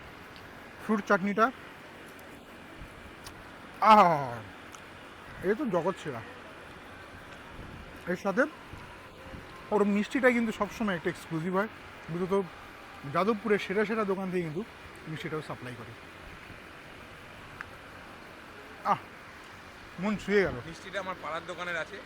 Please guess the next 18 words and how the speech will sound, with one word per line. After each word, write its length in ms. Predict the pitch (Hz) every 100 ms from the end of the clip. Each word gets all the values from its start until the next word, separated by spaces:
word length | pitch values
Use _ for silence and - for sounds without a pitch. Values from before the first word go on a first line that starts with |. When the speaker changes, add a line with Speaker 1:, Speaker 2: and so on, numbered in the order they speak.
| -
Speaker 2:
আশা 260 | 151 196
সুইটস। 560 | 170 160 131 - - -
Speaker 1:
আশা 300 | 202 196 247
সুইটসের 460 | - 214 196 233 208
মিষ্টি। 280 | 190 -
Speaker 2:
হ্যাঁ, 80 | 277 294
হ্যাঁ। 520 | 123 - - - 156
Speaker 1:
যদি 200 | 208 247
যা- 100 | 233
Speaker 2:
হয়তো 240 | 262 254 220 - 233
খুব 100 | 220 208
নামি 240 | 185 185 220
দামি 180 | 226
দোকানের 320 | 208 196 208 214
মতো 180 | 214
কোনো 140 | 214 208
ব্র্যান্ড 400 | 151 185 226 196
নয়, 140 | 202